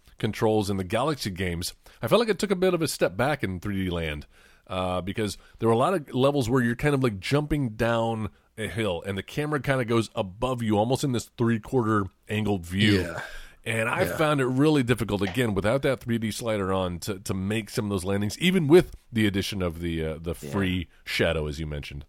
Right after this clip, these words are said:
Speaker 3: Some of that
Speaker 2: Yeah.
Speaker 3: camera tracking was rough.
Speaker 1: Yeah.
Speaker 3: Yeah, I remember that.
Speaker 2: Yeah.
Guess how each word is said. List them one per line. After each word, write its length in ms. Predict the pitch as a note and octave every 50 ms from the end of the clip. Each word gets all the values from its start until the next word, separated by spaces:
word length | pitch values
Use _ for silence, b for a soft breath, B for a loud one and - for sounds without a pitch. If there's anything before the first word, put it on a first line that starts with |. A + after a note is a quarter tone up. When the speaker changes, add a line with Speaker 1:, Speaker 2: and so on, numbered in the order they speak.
| _ _
Speaker 3:
Some 280 | - - - - F3+ A#2+
of 60 | A#2+
that 100 | G#2+ G2+
Speaker 2:
Yeah. 100 | G2+ F#2
Speaker 3:
camera 240 | - C3 - A2+ G#2+
tracking 460 | - - B2+ G#2+ F#2 - G2 F#2 F2+
was 220 | F2+ E2+ E2+ D#2 D2
rough. 360 | D#2 D2+ D2+ - - - - -
Speaker 1:
Yeah. 160 | - - F2+
Speaker 3:
Yeah, 80 | E2 E2
I 20 | F#2
remember 380 | F#2 F2 E2+ E2+ E2 E2+ F2
that. 220 | F2 F2 E2+ D#2+ -
Speaker 2:
Yeah. 320 | - F#2+ F#2 F#2 F#2 F#2